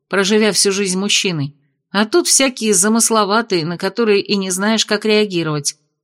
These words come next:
То ли в морду дать гаечным ключом, то ли покраснеть, как пятилетки. Так что, когда капитан позвал его и семью Теку в грузовой отсек,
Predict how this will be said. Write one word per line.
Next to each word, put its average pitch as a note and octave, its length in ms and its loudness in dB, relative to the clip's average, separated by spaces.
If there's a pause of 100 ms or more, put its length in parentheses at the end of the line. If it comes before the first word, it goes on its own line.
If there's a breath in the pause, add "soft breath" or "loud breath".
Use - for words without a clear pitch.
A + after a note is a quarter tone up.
(340)
То G3 140 -2
ли B3+ 100 4
в B3+ 120 2
морду C4+ 420 6
дать B3+ 260 0
гаечным B3 480 0
ключом, A#3 580 -2 (580)
то D#4 100 2
ли B3+ 120 4
покраснеть, G#3 720 2
как G#3+ 200 -4
пятилетки. G#3+ 720 -2 (1000)
Так B3+ 180 2
что, B3 260 2
когда A#3 320 2
капитан G#3 520 0
позвал F#3+ 480 0
его F#3 340 0
и F3 140 2
семью F3 400 0
Теку F#3+ 360 -2
в E3 80 -8
грузовой F3+ 480 0
отсек, D4+ 420 -2